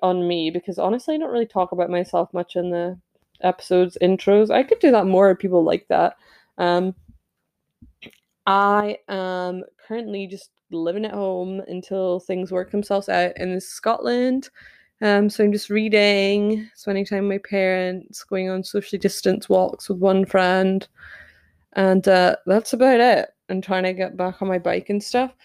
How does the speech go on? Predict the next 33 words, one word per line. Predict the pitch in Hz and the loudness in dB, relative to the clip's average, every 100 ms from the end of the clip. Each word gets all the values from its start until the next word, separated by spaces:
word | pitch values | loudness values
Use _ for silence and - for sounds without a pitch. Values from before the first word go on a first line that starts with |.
| _ _ _ - | _ _ _ -6
And | 202 190 | -4 -2
hanging | - 185 185 | -2 -4 -2
out | 190 | -4
with | 185 | -4
my | 196 190 196 - | -2 -2 -4 -10
parents' | - 202 196 - | -8 -8 -6 -4
neighbor's | 196 196 190 | -4 -4 -6
cat. | - 196 190 - | -8 -8 -8 -12
My | 190 - | -14 -12
neighbor's | - - 208 - | -12 -12 -12 -12
cat, | - - | -14 -16
really, | - - - - - | -12 -8 -8 -10 -12
'cause | - - - | -10 -4 0
I | |
grew | - - | 2 2
up | 85 - | 0 -2
in | 82 | -4
that | 82 190 | -4 -2
house, | - - - | -2 -2 0
so | 202 | 2
why | 202 202 | 2 0
not? | 240 - - - - - - - | -2 -4 -12 -12 -12 -16 -18 -6
All | 190 196 | 2 4
the | 190 | 2
time. | - 196 190 185 190 196 208 | 2 2 4 2 2 0 -2
So, | - - 202 196 196 202 - _ _ _ _ _ _ _ - | -4 2 4 6 4 0 -6 _ _ _ _ _ _ _ 0
yeah, | 269 202 - | 2 2 2
that's | - 208 - | 2 2 0
<laughs> | |
kind | - - 427 | -14 -6 -6
of | - | -4
the | 269 | -10
life | 202 175 202 | -8 -8 -8